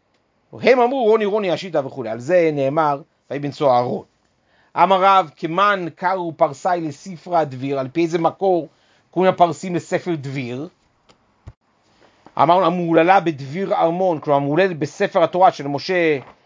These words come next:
של משה, שזה ספר, כמו שאמרנו, מאחר, ושם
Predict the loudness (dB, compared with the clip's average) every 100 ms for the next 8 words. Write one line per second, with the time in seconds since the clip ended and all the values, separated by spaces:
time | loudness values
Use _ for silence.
0 | _ _ _ _ -20 -2 0 0 2 2
1 | 2 -2 -2 0 -2 -2 -8 -8 -6 -4
2 | -2 2 0 0 -4 -6 _ _ _ -12
3 | 2 2 2 -4